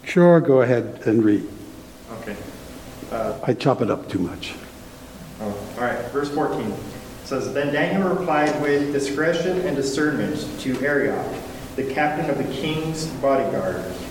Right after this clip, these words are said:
Speaker 2: who had gone forth to slay the wise men of Babylon. He said to Arioch, the king's commander, 'For what reason is the decree from the king so urgent?'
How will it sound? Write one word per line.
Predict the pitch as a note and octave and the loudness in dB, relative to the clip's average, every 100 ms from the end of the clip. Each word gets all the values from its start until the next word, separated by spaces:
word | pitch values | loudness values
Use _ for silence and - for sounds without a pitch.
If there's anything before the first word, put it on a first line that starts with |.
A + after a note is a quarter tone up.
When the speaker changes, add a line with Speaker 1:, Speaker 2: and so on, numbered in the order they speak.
| - | -8
Speaker 2:
who | C#3+ | 0
had | C#3+ C#3 | 0 2
gone | C3+ C#3+ E3+ F3 | 2 2 2 0
forth | F3 C#3 B2 - | 2 2 0 -2
to | B2+ | -4
slay | - C#3+ C3+ | 0 2 2
the | |
wise | B2 B2+ C#3 C#3+ | 2 2 2 2
men | C#3 C3 | 0 0
of | B2 | 0
Babylon. | A#2+ G2+ - - - - - - - - - | 0 0 -2 -4 -6 -8 -8 -10 -10 -12 -8
He | D3 | -4
said | D3 G3 | 0 2
to | F#3 | 2
Arioch, | C3+ A#2 A2 A2 - - C3 | 2 0 0 -2 -2 -4 -4
the | |
king's | B2 D3 C#3 - | -4 -2 -2 -2
commander, | C#3 B2 A2 G#2 G2+ - - - - - - | -2 0 0 2 0 -2 -6 -10 -10 -12 -4
'For | D3+ | 0
what | C#3 D#3+ G3+ E3 | 2 2 2 0
reason | D#3+ D3+ B2+ B2 B2 | 2 2 0 0 0
is | C#3 - C3+ | -2 0 0
the | |
decree | C3+ C3 C3+ D3+ D#3+ | 0 0 -4 -2 0
from | D#3+ D3 | 0 -2
the | |
king | C#3 - C#3+ A#2+ | -2 -2 -2 -2
so | - A#2+ | -2 0
urgent?' | B2+ D3+ G2+ G2+ | 0 0 -2 -4